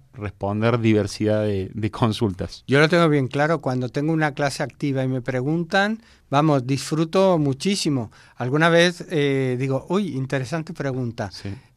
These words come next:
Speaker 2: que hay cuestiones en que yo ni siquiera me las había planteado, ni, pero ni
Speaker 1: Sí, sí.
Speaker 2: por asomo. Y eso realmente es una de las partes gratificantes que tiene la, la investigación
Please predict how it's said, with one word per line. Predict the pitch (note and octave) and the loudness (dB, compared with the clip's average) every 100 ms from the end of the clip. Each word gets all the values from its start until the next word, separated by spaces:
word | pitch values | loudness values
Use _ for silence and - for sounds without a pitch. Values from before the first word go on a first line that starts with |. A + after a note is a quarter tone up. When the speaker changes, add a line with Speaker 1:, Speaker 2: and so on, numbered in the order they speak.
| _ | _
Speaker 2:
que | D#3+ | 4
hay | E3+ | 4
cuestiones | E3+ F3 D3 - E3+ F#3+ - | 4 0 -2 0 2 2 0
en | C3+ | -2
que | C#3+ | 0
yo | C3+ F3 G3+ | 2 0 0
ni | D#3 C#3+ | -2 -2
siquiera | C3 C3 F3 | -2 -2 0
me | F3 | 0
las | C3 | -4
había | C3+ C3 B2+ | -4 -4 -4
planteado, | B2+ A#2 A2+ F3 G#3 A#2+ | -4 -6 -4 -4 -4 -4
ni, | C#3 D#3 | 0 0
pero | D#3+ - D#3 D3+ | -2 0 2 4
ni | D3+ | 2
Speaker 1:
Sí, | |
sí. | |
Speaker 2:
por | C3+ C3+ | 0 0
asomo. | C3 D#3 G3 D3+ D3 | 0 -2 -4 -4 -2
Y | D#3 | 2
eso | F#3 - A#3+ - | 2 2 -2 -2
realmente | C#3 F3 F#3 F#3 F#3 G3+ G#3+ - - | 0 2 4 4 2 -2 -4 -6 -6
es | F3 F3+ - - | -2 -2 -4 -10
una | - F3 F3 | 0 4 4
de | |
las | D3 C3 | 2 -2
partes | D#3+ D3+ D#3 | -4 -2 -4
gratificantes | C#3+ B2+ C3 C#3 - C#3 C#3+ F3 D#3+ | -4 -6 -6 -8 -4 -4 -4 -6 -8
que | C3+ | -10
tiene | - B2+ B2+ C3 C#3+ E3+ - | -8 -4 -4 -4 -4 -6 -8
la, | C3 A#2+ A#2 A#2 A2+ A2+ A2 G#2+ _ _ - - | -6 -4 -2 -2 -2 -4 -6 -8 _ _ -20 -10
la | B2 | -4
investigación | B2+ A#2 - B2 A2 G#2+ E3 A3 A#3 | -2 -4 -6 -8 -8 -6 -6 -6 -8